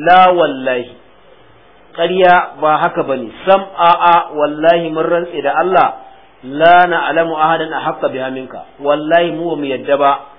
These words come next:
ba mu san wani wanda ya kai ka cancantan ya rike wannan mukami ba." Qala, sai ya ce, "Fa in abaitum alayya,"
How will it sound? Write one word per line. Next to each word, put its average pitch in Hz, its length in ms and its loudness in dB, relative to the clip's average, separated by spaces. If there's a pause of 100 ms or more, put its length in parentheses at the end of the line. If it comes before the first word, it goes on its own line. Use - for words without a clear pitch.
(380)
ba 151 100 -4
mu 151 220 -4
san 180 240 -2
wani 185 400 -2 (100)
wanda 170 460 0
ya 170 100 -4
kai 175 240 -4
ka 175 140 -6 (100)
cancantan 165 760 -6
ya 139 80 -6
rike 156 200 -8
wannan 143 320 -4
mukami 123 400 -8
ba." 98 160 -14 (960)
Qala, 165 400 4 (800)
sai 170 100 -2
ya 180 160 4
ce, 180 280 -4
"Fa 156 100 -6
in 196 260 -6
abaitum 180 640 -2
alayya," 147 580 -2